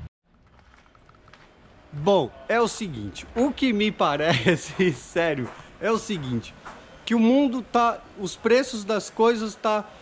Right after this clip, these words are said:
de ponta cabeça. Parece que viraram o mundo assim, ó, de ponta <laughs> cabeça, e os valores viraram junto, aí ficou tudo bagunçado, sério,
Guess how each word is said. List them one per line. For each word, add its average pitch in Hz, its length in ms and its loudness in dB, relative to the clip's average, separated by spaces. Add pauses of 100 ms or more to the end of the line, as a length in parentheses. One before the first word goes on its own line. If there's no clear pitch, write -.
(200)
de 160 140 -2
ponta 254 380 0
cabeça. 170 440 -2
Parece 202 360 0
que 226 120 -6
viraram 202 400 2
o 185 40 -4
mundo 214 320 -2
assim, 247 260 -2
ó, 233 140 2
de 156 100 -8
ponta 185 240 -2
<laughs> - 80 -14
cabeça, 190 720 0 (400)
e 202 60 -2
os 214 100 0
valores 226 500 2
viraram 247 440 0
junto, 220 400 2
aí 208 120 0
ficou 233 200 -4
tudo 214 240 -8
bagunçado, 208 800 0
sério, 147 480 -4